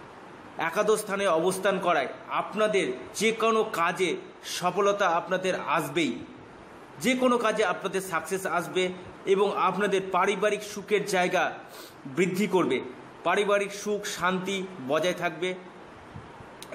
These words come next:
এ মাসে যারা বিয়ের ব্যাপারে দীর্ঘদিন ধরে চেষ্টা করছেন, আপনাদের উপযুক্ত সময়, এই সময় আপনারা বিয়ের ব্যাপারে এগিয়ে যান, বিয়ের ব্যাপারে কথা বলুন। এরকম সময় আপনারা কিন্তু পাবেন না, কারণ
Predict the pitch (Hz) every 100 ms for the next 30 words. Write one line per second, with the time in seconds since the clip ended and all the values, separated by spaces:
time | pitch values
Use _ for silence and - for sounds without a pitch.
0 | 175 190 190 196 202 190 - - - -
1 | - - 143 180 196 185 165 190 214 208
2 | 202 202 175 185 190 190 208 202 190 190
3 | 190 190 190 185 185 165 131 - - -
4 | - 139 165 - 196 202 208 196 220 -
5 | 214 190 214 - 220 202 202 202 170 123
6 | - 190 190 196 208 180 156 - 190 190
7 | 160 170 202 190 196 202 190 185 180 202
8 | 190 202 202 185 180 190 185 185 185 185
9 | 180 190 180 196 202 - - - - -
10 | 190 208 202 202 - 202 214 - 170 -
11 | 196 185 190 190 202 190 175 190 196 196
12 | - 180 196